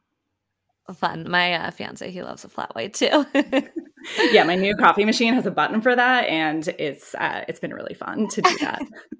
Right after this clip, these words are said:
Speaker 1: <laughs> Where is your favorite place to travel, would you say?
Speaker 2: I would say India, because I get to go there a lot, and it's just such an amazingly beautiful country.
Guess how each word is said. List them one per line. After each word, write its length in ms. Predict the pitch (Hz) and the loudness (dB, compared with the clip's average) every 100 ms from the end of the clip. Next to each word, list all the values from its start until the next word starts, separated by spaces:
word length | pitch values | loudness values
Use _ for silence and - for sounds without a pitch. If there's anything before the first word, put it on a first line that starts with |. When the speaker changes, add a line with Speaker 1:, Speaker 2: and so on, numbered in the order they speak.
| - 494 508 | -6 -2 -2
Speaker 1:
<laughs> 600 | 508 494 - - _ - | -4 -8 -14 -20 _ -8
Where 540 | 339 311 320 415 539 | -2 0 2 2 0
is 180 | 349 330 | -2 -4
your 80 | 302 | -4
favorite 240 | 254 220 | -4 -4
place 220 | 220 190 | -6 -6
to 80 | 175 | -8
travel, 440 | 147 170 202 208 - | -6 -4 -4 -4 -6
would 160 | - | -8
you 80 | - | -10
say? 420 | - - - 220 _ _ _ _ _ _ _ _ _ - | -10 -10 -10 -12 _ _ _ _ _ _ _ _ _ -12
Speaker 2:
I 120 | 226 | -6
would 120 | 311 359 | -4 -4
say 220 | 381 294 | -2 -2
India, 520 | - 170 160 147 - | -2 -4 -2 -4 -4
because 440 | 185 185 170 160 - | -6 -4 -4 -4 -6
I 80 | |
get 140 | - 170 | -8 -8
to 80 | 165 | -6
go 140 | 156 | -4
there 200 | 180 196 | -4 -4
a 80 | 208 | -2
lot, 320 | 208 208 214 | -2 -4 -4
and 200 | 185 170 | -4 -4
it's 300 | - 175 - | -6 -8 -10
just 420 | - 165 - - | -10 -10 -12 -20
such 520 | - - 165 160 - - _ - | -16 -8 -6 -6 -12 -16 _ -8
an 100 | 165 | -6
amazingly 840 | 156 151 147 156 151 156 156 151 | -4 -6 -6 -6 -6 -6 -6 -8
beautiful 480 | - 151 - - - | -8 -10 -10 -12 -14
country. 500 | - - - 202 | -14 -12 -12 -12